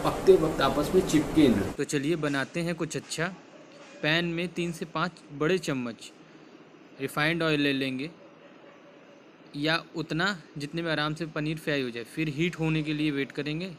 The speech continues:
Speaker 2: हीट होने के बाद पनीर के क्यूब्स अच्छे से बैटर में कोट करके एक एक करके डालेंगे और थोड़ा सा पकने देंगे। फिर इसको हम उनको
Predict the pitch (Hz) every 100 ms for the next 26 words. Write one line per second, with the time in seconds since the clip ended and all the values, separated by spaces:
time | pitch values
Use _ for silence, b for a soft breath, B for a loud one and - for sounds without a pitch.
0 | - 165 165 170 170 165 147 143 151 -
1 | 151 165 170 175 160 165 170 - - 156
2 | - 214 190 160 151 185 180 170 156 160
3 | - 151 139 190 214 B B B 208 202
4 | 220 - 190 160 180 160 151 160 175 226
5 | B B B B 175 175 131 - - -
6 | - - - - - - - - - -
7 | - - - 175 170 185 196 - - -
8 | - - - - - 170 180 202 170 170
9 | 185 - 214 196 - 190 180 175 156 202